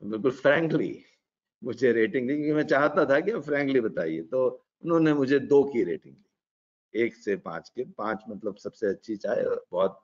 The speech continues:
जायकेदार चाय और एक मतलब बिल्कुल, अ, बहुत ही खराब। तो दो की rating मुझे, मुझे मिली।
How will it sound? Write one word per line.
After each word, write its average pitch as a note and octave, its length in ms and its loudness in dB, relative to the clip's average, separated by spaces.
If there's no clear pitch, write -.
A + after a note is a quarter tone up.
जायकेदार G#2 680 2
चाय C#3 240 2
और B2+ 200 4
एक B2 260 2
मतलब G#2 500 -4
बिल्कुल, F2 460 -6
अ, D#2 180 -6
बहुत F#2+ 400 -2
ही F2+ 120 -2
खराब। - 500 -4
तो B2 160 2
दो C#3+ 300 6
की C3 140 -2
rating G2+ 320 0
मुझे, G2 200 -4
मुझे G2 260 -4
मिली। G2+ 360 -6